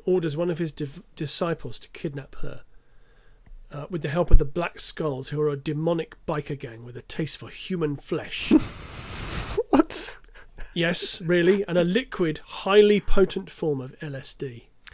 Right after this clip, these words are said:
Speaker 2: So, uh, how many
Speaker 1: Now, that's
Speaker 2: biker
Speaker 1: a
Speaker 2: gangs
Speaker 1: clue
Speaker 2: are
Speaker 1: to
Speaker 2: there
Speaker 1: what,
Speaker 2: that have
Speaker 1: to
Speaker 2: a
Speaker 1: the, what's
Speaker 2: taste
Speaker 1: gonna
Speaker 2: for
Speaker 1: go
Speaker 2: human
Speaker 1: down
Speaker 2: flesh?
Speaker 1: in this film? Because this is a psychedelic horror movie.
Speaker 2: Okay.
Speaker 1: Yes.
Speaker 2: <laughs>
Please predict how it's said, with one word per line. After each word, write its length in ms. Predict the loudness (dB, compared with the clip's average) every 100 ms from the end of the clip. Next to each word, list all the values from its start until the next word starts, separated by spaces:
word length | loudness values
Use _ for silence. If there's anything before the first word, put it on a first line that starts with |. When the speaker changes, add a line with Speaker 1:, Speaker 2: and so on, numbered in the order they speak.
| -20 -20 -14
Speaker 2:
So, 320 | -4 0 0 0
uh, 140 | -2 -2 -2
how 180 | 2
many 160 | 4 4
Speaker 1:
Now, 120 | 6
that's 200 | 6 6
Speaker 2:
biker 20 |
Speaker 1:
a 40 | 4
Speaker 2:
gangs 220 | 4 6
Speaker 1:
clue 100 | 6
Speaker 2:
are 100 | 6
Speaker 1:
to 80 | 6
Speaker 2:
there 120 | 4
Speaker 1:
what, 80 | 4
Speaker 2:
that 140 | 0 0
have 80 |
Speaker 1:
to 60 | -2
Speaker 2:
a 40 |
Speaker 1:
the, 20 | -2
what's 100 | -4
Speaker 2:
taste 220 | -4 -4
Speaker 1:
gonna 140 | -6
Speaker 2:
for 60 | -2
Speaker 1:
go 60 | -2
Speaker 2:
human 120 | -2
Speaker 1:
down 100 | -2
Speaker 2:
flesh? 160 | -4 -6
Speaker 1:
in 60 | -10
this 140 | -14
film? 340 | -14 -16 -16 -18 -20 -20 -20 _ -20 -20 -14
Because 560 | -12 -4 -2 -2 -4 -10 -18 -20 -20 -6
this 280 | 0 0 2
is 540 | 0 0 -4 -6 -10 -16 -20 -20 _ _
a 60 | -6
psychedelic 960 | -4 -2 0 0 0 -2 0 -4 -6
horror 380 | -14 -10 -6 -6
movie. 420 | -6 -16 -18 -20 _ _ _ _ _ _ _ _ _ _ _ _ -18
Speaker 2:
Okay. 460 | -18 -12 -10 -8 -10 -16 -20 -20 -20 -20
Speaker 1:
Yes. 840 | -16 -14 -14 -16 -18 -18 -16 -18 -20 _ _
Speaker 2:
<laughs> 80 | -18